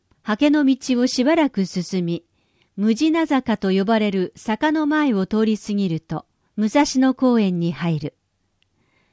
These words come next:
武蔵野公園は、園の北側を野川が横断し、水と木々の調和を感じさせる癒しの空間。川沿いには、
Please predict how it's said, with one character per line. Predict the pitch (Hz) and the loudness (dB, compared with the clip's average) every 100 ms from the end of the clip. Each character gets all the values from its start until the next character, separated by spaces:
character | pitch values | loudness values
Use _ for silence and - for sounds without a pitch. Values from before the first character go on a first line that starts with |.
| _ _ - | _ _ -4
武 | 233 | 0
蔵 | 320 302 | 2 2
野 | 294 285 | 0 2
公 | 285 269 | 4 6
園 | 220 196 | 4 2
は、 | 185 185 _ _ | 0 -2 _ _
園 | 269 285 | 2 4
の | 254 214 | 4 0
北 | - 240 | -2 -4
側 | 233 226 214 202 | 0 0 0 0
を | 202 196 _ _ _ | 0 -2 _ _ _
野 | 240 302 | 0 2
川 | 277 214 180 | 4 2 0
が | 170 165 - | 0 -2 -2
横 | 175 220 | 0 0
断 | 196 185 185 | 0 -2 -4
し、 | - 160 - _ _ _ | -8 -8 -8 _ _ _
水 | 180 202 208 254 | -2 0 2 0
と | - 233 226 | 2 2 2
木 | - 285 262 | 0 2 4
々 | |
の | 214 196 | 2 0
調 | - 233 240 | 0 2 2
和 | 240 220 | 2 2
を | 214 | 0
感 | - 226 247 | 0 0 0
じ | 240 | -2
さ | 233 220 | -2 -2
せ | 214 | -2
る | 190 190 | -2 -2
癒 | - 185 254 | 0 0 0
し | - 233 | -2 -2
の | 214 | -2
空 | - 185 180 | -2 -4 -4
間。 | - 165 143 - _ _ _ _ _ _ _ _ _ _ _ _ _ | -4 -4 -4 -10 _ _ _ _ _ _ _ _ _ _ _ _ _
川 | 226 247 | 2 4
沿 | 262 262 254 | 4 4 2
い | |
に | 247 | 2
は、 | 202 185 | 2 0